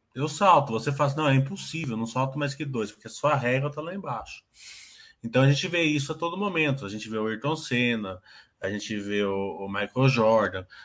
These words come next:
a gente vê o, o Steve Jobs, a gente vê o Warren Buffett, né? Que, é, a, eles, eles, pra eles é muito simples fazer, porque eles atingiram, além do dom natural, eles atingiram um processo. Então, foque no processo,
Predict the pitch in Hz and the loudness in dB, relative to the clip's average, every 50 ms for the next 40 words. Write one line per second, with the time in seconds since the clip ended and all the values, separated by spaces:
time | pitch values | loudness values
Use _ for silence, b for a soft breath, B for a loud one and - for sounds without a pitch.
0 | B B - 98 107 107 117 104 107 113 110 107 107 104 101 104 98 - - - | B B -6 -6 -4 -2 -2 -2 -2 0 0 0 -2 -4 -6 -10 -10 -10 -6 -6
1 | 104 110 131 135 131 120 120 113 117 117 110 101 95 92 90 92 92 - 107 107 | -2 2 2 2 2 4 4 4 6 6 4 2 0 -2 -8 -8 -8 -8 -6 -4
2 | 107 104 104 107 110 113 117 120 120 117 117 117 120 117 107 - - 107 104 - | -2 -2 0 0 0 0 0 -2 0 0 2 2 2 2 0 -2 -8 -14 -16 -16
3 | - - _ _ _ _ _ _ - 110 123 135 B B B B B B B B | -20 -20 _ _ _ _ _ _ -6 -4 -4 -6 B B B B B B B B
4 | B _ _ - 117 117 117 - - 123 113 107 107 107 107 101 90 107 107 104 | B _ _ 2 2 2 2 -2 -2 -2 -2 0 0 0 -2 -2 -4 -4 -4 -2
5 | 101 98 98 95 95 90 90 90 - b b b b b b b b _ _ 104 | -2 -2 -2 -4 -4 -6 -8 -12 -18 b b b b b b b b _ _ 0
6 | 113 123 120 123 131 131 127 123 120 - - - - - _ _ 123 123 127 139 | 0 2 2 2 2 2 2 2 0 -2 -6 -8 -10 -14 _ _ 4 6 6 6
7 | 156 175 170 160 165 160 175 185 - - - - 202 196 196 165 151 135 - 127 | 6 4 4 2 0 0 0 -2 -4 -6 0 2 2 2 2 -2 -6 -4 -2 -2
8 | 113 107 110 104 95 - _ _ _ _ - 110 110 - 127 123 123 123 120 120 | -2 -2 -4 -8 -8 -12 _ _ _ _ -8 -8 0 0 0 0 0 -2 -2 -2
9 | 123 120 120 120 - 131 131 - - 135 127 113 117 135 131 117 107 113 120 131 | -2 -2 -2 -2 -2 -4 -4 0 2 2 2 4 4 2 2 4 4 4 4 4
10 | 139 131 127 120 123 120 117 117 113 113 - 120 110 110 113 120 120 123 123 - | 4 4 4 4 2 2 2 2 0 -2 -4 -2 0 2 2 2 2 0 -2 0
11 | 131 123 113 117 120 120 120 123 117 120 131 127 123 - - - 110 104 95 - | 0 0 0 0 -4 -2 -2 -4 -6 -4 -4 -4 -4 -4 -4 -4 -4 -4 -6 -8
12 | - - - _ B B B B B B _ 113 113 135 143 143 139 - 151 151 | -12 -18 -20 _ B B B B B B _ -2 4 4 4 4 8 8 8 8
13 | 151 170 170 160 147 147 165 160 139 - - 123 113 107 104 - - - 107 | 8 4 -2 -2 -2 0 -2 -2 -2 -2 -2 -2 -2 -2 -4 -8 -12 -14 -16